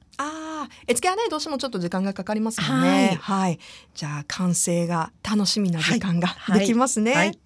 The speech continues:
Speaker 1: うん。さらに、ステージイベントもあるんですよね。
Speaker 2: はい。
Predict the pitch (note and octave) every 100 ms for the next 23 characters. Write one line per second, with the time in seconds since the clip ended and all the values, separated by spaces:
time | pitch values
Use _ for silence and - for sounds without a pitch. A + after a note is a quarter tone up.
0 | A#3 A#3+ C#4 D#4 D4 F3 - - - -
1 | - - - - A3 B3+ D4+ C#4+ B3+ A#3+
2 | C4 D4 C#4 G#3+ - - A#3 C#4+ D4+ D#4
3 | D#4+ D4+ C4+ C4 A#3+ G3+ F3+ F3+ F#3 F3+
4 | - A3+